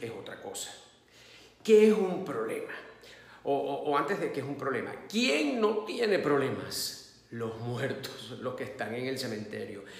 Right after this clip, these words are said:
Y entonces aquí hay una máxima positiva. Es mejor tener problemas para estar disfrutándolos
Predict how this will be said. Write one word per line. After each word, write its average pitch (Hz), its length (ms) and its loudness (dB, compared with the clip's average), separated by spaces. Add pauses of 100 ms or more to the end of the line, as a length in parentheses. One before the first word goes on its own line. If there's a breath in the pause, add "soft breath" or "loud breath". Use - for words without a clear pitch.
(140 loud breath)
Y 127 60 -8
entonces 127 340 -6
aquí 143 160 -2
hay 135 120 0
una 143 160 2
máxima 135 460 0
positiva. 120 600 -4
Es 151 100 2
mejor 156 300 4
tener 160 240 4
problemas 202 420 6 (380 loud breath)
para 139 220 4
estar 143 260 2
disfrutándolos 175 840 2